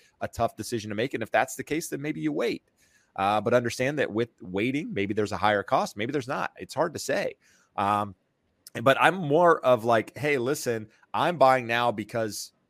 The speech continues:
this is what I need in a house,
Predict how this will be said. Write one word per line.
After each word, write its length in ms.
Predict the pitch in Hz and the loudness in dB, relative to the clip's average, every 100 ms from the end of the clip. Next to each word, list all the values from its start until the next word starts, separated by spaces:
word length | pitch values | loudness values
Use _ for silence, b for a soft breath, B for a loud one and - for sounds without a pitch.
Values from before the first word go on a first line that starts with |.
| _ | _
this 380 | 90 123 123 - | -8 -4 -4 -6
is 180 | 117 98 | -10 -4
what 180 | 110 | -2
I 140 | 101 101 | -2 -2
need 260 | 101 104 | -6 -8
in 140 | 95 92 | -8 -8
a 140 | 90 | -8
house, 580 | 82 147 123 113 117 - | -2 0 0 -2 -4 -12